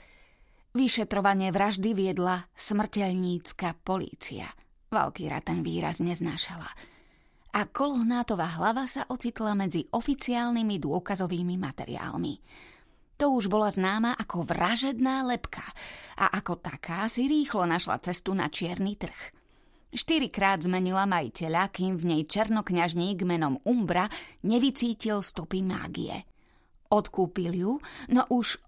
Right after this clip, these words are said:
o rok bola vo vlastníctve Tamesa Shabna, notorického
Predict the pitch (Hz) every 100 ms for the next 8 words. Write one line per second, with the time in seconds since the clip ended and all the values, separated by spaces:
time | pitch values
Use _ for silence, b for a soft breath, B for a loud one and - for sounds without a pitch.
0 | 285 320 277 185 180 208 180 202 240 220
1 | - 208 - - 202 185 214 226 233 -
2 | 175 - 156 156 170 175 247 B B -
3 | 233 302 233 202 180 - 175